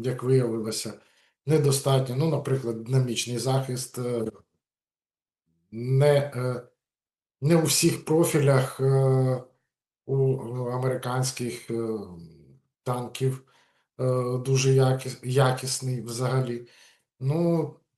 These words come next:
але, е, сорок дев'ять, півсотні танків, це, це все ж немале, е, число, особливо враховуючи те, що за останній рік постачань, е,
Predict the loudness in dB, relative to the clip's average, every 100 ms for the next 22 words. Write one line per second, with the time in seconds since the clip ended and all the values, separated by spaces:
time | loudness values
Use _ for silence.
0 | _ -4 2 4 6 4 4 2 2 2
1 | 0 -2 2 4 4 2 2 2 0 -8
2 | _ _ 0 2 2 -2 0 0 0 -6
3 | 0 0 0 -4 -6 0 0 0 -8 _
4 | _ _ _ _ _ _ -2 0 4 4
5 | 4 2 4 2 0 -2 -8 -8 -10 -10
6 | -10 -10 -8 -4 -4 0 2 2 0 -6
7 | 0 2 2 0 2 4 4 2 2 2
8 | 2 0 0 -4 -2 -2 -2 -4 -6 -8
9 | -20 _ _ -4 2 4 2 0 2 2
10 | 2 2 0 -2 -6 -14 -10 -4 -2 4
11 | 4 4 0 -6 _ _ _